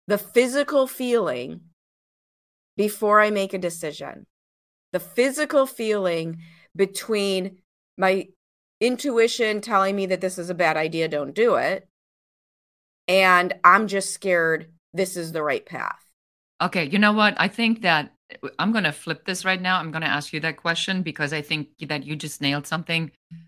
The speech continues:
Speaker 2: I think a lot of people are probably having the biggest issue with.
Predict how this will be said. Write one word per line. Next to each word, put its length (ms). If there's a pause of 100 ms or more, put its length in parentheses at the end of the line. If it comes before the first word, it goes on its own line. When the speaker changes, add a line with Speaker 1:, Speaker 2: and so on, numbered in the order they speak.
(140)
Speaker 2:
I 40
think 220
a 60
lot 240
of 120
people 540
are 340 (100)
probably 280
having 240
the 80
biggest 340
issue 280
with. 160